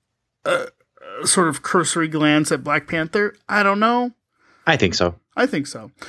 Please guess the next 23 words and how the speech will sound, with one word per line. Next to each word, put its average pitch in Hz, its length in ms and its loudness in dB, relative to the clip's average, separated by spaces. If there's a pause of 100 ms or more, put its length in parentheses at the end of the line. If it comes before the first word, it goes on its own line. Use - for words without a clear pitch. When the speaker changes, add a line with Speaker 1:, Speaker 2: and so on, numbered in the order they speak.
(140)
Speaker 1:
So 254 320 2
I 226 120 2
have 220 180 0
no 190 100 2
Speaker 2:
Yeah. - 120 6
Speaker 1:
idea 165 220 2
what 151 160 -2
we'll 139 100 -10
do, 131 220 -10 (260)
but 170 100 -2
we'll 175 140 -4
do 165 180 -10
something. 131 420 -14 (400)
<laughs> - 420 -16
Speaker 2:
'Cause 160 200 0
the 175 100 4
other 202 140 2
thing 175 120 2
I've 123 120 2
been 117 100 -4
curious 110 320 -2
about 101 240 -4
is, 98 400 -4